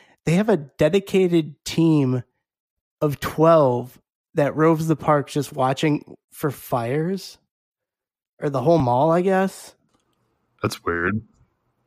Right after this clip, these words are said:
Speaker 2: But I, I suppose if it's such an open air building,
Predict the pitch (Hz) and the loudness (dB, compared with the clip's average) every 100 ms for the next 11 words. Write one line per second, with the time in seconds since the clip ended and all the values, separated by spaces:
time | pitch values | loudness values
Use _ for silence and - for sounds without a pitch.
0 | - 139 147 143 151 147 147 147 160 143 | 0 4 4 2 0 2 2 4 4 4
1 | 123 113 - 131 - 120 110 123 123 113 | 2 0 0 0 2 0 2 2 2 0
2 | 110 107 92 101 107 92 92 92 | 2 0 0 0 0 0 -2 -4